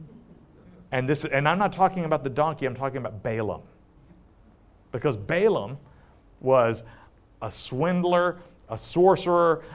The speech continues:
a, a, you know, a, a charlatan, all these kinds. I don't know, actually he wasn't a charlatan. He, he seemed to have some sort of, some sort of supernatural mojo or something like that. But whatever it was,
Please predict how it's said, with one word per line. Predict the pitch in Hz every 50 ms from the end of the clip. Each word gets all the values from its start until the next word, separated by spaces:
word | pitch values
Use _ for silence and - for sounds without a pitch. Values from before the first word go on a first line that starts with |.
| 135 - - -
a, | 131
a, | 131 - 127 123 120 113 127
you | 135 131
know, | 117 107 101 98 95 87 - - - -
a, | 110
a | 110
charlatan, | - - - - 190 175 180 190 180 165 - - 165 151
all | 151 165 190 202
these | 202 196 180 -
kinds. | - 165 156 143
I | 151 196
don't | 247 277
know, | 220
actually | 127 147 165 185 180 185
he | 160
wasn't | 156 147 131 113
a |
charlatan. | - - 117 110 104 98 92 - 98
He, | 113 127 135 123 117
he | 120 117
seemed | - - 139 123 113
to | 101
have | 117 113 110
some | - 117 113 107
sort | 101 - 113 101
of, | 92 87 - - - - - - - _ _ - - - 135 123 113
some | - - - 147 139 139
sort | 139 131 117 104
of | 107 101 92 95 -
supernatural | - - - - 135 117 - 120 113 107 101 104 101 - - 104 98 95 92 90 90 - - - - - - - - - -
mojo | 120 113 107 101 101 95 101 98 92 95
or | 107 107
something | - 107 98 101 95
like | 90 87 87 90
that. | 92 85 78 80 - - - - - - - - - - - - _ _ - - _ _ _ _ _ - _ _
But | - 127 113
whatever | 139 156 151 170 185 208 214
it | 170
was, | 165 180 180 135 127